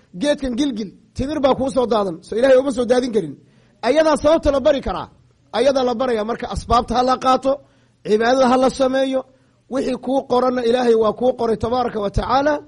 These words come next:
Macnaheedu wixii kuu qorani lafteeda cibaadadana. Lafteedu soo cibaadada maaha. Okay, daawada aan cunayno maxay tahay macnaheedu? Daawada inaad cunto si ay cudurkii ku hay u caafido,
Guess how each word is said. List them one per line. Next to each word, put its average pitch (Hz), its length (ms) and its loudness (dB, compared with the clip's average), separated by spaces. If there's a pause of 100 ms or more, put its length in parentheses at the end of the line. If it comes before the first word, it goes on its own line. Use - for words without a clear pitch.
(360)
Macnaheedu 262 560 2
wixii 254 220 -4
kuu 262 320 -6
qorani 170 380 -4 (280)
lafteeda 254 720 0
cibaadadana. 226 540 -2 (1500)
Lafteedu 294 400 2
soo 269 160 0
cibaadada 277 420 4
maaha. 196 220 -6 (1080)
Okay, 226 200 -4
daawada 269 440 4
aan 262 100 2
cunayno 254 380 0
maxay 254 220 -2
tahay 240 140 -2
macnaheedu? 208 420 -4 (1160)
Daawada 269 600 2
inaad 320 340 0
cunto 233 340 -2 (320)
si - 220 -10
ay 277 220 0
cudurkii 302 420 -2
ku - 120 -6
hay 254 140 -4
u 381 80 -4
caafido, 208 520 -4